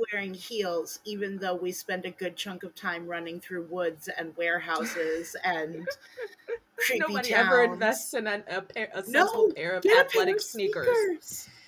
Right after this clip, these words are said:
Speaker 2: It's like, get some Nikes, bitch. <laughs>
Speaker 1: For shit, do you remember those, like, used to be you could buy, like, almost, like, disposable flats at Rite Aid?
Speaker 2: Oh, yeah, the ones that folded up.
Speaker 1: Yeah, those
Speaker 2: Yeah.
Speaker 1: would be better.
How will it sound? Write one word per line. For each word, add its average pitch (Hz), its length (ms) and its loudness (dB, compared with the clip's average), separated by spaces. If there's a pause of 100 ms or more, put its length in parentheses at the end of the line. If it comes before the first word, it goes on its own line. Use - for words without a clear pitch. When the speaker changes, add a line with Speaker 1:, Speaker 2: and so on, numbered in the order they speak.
(180)
Speaker 2:
It's - 260 -16
like, 220 340 -2
get 262 180 0
some 311 240 -6
Nikes, 196 560 -4
bitch. 156 520 -4 (100)
<laughs> - 180 -8
Speaker 1:
For 359 120 4
shit, 294 480 4 (160)
do 294 120 -2
you 285 140 -6
remember 311 420 -4
those, 262 320 -4
like, 214 460 -2 (320)
used 277 280 -4
to 330 80 -8
be 254 200 -10
you 254 80 -12
could 247 240 -12
buy, 190 340 0
like, 185 400 -2 (200)
almost, 202 360 -2
like, 202 160 -8
disposable 196 880 -4
flats 170 720 -8
at - 200 -6
Rite 160 240 -4
Aid? 208 320 -2 (640)
Speaker 2:
Oh, 202 120 0
yeah, 185 180 -2
the 175 100 -4
ones 170 220 -6
that 160 140 -8
folded 165 400 -6
up. 165 260 -4
Speaker 1:
Yeah, 262 140 -2 (360)
those 359 240 4
Speaker 2:
Yeah. 330 200 0
Speaker 1:
would - 60 -4
be 240 60 -6
better. - 480 -12